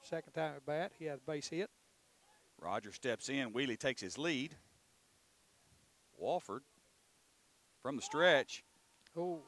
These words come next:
Speaker 2: He
Speaker 1: hit by pitch.
Speaker 2: Hit by pitch. Shows bunt, but Rogers is hit in the leg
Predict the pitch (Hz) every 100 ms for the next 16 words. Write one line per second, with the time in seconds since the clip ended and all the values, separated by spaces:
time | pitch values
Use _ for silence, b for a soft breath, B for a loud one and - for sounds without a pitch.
0 | - - - - - - - - 185 170
1 | 165 - 170 - - 165 - 127 - 180
2 | 165 - - - 165 202 147 - 160 190
3 | 143 - - - _ - - _ _ -
4 | - - - 120 120 113 - _ - -
5 | 110 135 147 123 110 - 104 92 - -
6 | _ - - - 170 143 110 117 180 127
7 | 117